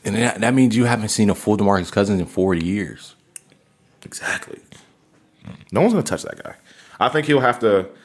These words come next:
Speaker 2: I don't think he's gonna go to the D League 'cause he don't wanna drop that ball. But I think he, he'll have to go
Speaker 1: He'll go to the
Speaker 2: overseas.
Speaker 1: D League and average fifty, fifty and thirty. He'll be dom-, dom-, dominating him.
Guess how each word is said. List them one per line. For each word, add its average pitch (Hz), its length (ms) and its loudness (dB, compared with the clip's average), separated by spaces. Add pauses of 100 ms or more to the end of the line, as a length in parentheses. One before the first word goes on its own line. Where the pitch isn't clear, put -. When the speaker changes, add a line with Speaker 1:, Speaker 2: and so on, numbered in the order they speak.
(140)
Speaker 2:
I 113 80 2
don't 131 80 4
think 123 80 4
he's 104 80 -2
gonna 92 100 0
go 85 120 4
to 80 60 -2
the 65 120 -10
D 76 160 -8
League 65 340 -10
'cause 67 160 -18
he 80 60 -8
don't 71 100 -8
wanna 62 140 -12
drop 62 200 -12
that 65 120 -10
ball. - 100 -10
But 98 120 2
I 120 60 4
think 147 180 0 (200)
he, 90 80 -12
he'll 101 280 2
have 104 140 -2
to 92 60 -10
go 98 120 4
Speaker 1:
He'll - 80 2
go 208 80 6
to 208 100 -2
the 208 60 4
Speaker 2:
overseas. 151 200 4
Speaker 1:
D - 0 -
League 180 180 4
and 147 80 2
average 139 360 0
fifty, 135 340 -2
fifty 160 500 0
and 135 140 2
thirty. 113 320 0 (1200)
He'll 180 80 2
be 190 120 2
dom-, 82 260 -4 (100)
dom-, 69 200 -12 (180)
dominating 64 560 -6
him. 62 160 -16